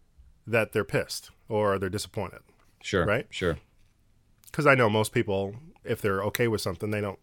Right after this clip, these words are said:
Speaker 1: they don't reach out to you and let you know that they're still okay with it. But
Speaker 2: Yeah,
Speaker 1: if they're
Speaker 2: yeah.
Speaker 1: upset,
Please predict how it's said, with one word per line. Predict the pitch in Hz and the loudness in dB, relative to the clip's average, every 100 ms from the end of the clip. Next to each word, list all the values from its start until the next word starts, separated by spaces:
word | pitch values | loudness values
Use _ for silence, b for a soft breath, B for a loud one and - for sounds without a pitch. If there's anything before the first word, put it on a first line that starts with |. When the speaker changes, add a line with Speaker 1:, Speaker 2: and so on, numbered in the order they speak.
| - | -10
Speaker 1:
they | |
don't | 87 82 | -10 -8
reach | 87 98 | -10 -8
out | 92 | -10
to | 95 | -10
you | 90 | -10
and | 87 | -10
let | 90 - | -12 -12
you | 92 | -10
know | 104 90 | -8 -10
that | 90 - | -12 -12
they're | |
still | 92 85 85 | -14 -12 -10
okay | - 90 | -10 -10
with | 85 | -10
it. | - | -4
But | - 127 | 0 2
Speaker 2:
Yeah, | 92 80 | 4 2
Speaker 1:
if | 65 - | 0 0
they're | 113 - | 0 4
Speaker 2:
yeah. | 123 | 2
Speaker 1:
upset, | - - - 202 110 117 | 4 2 4 6 4 2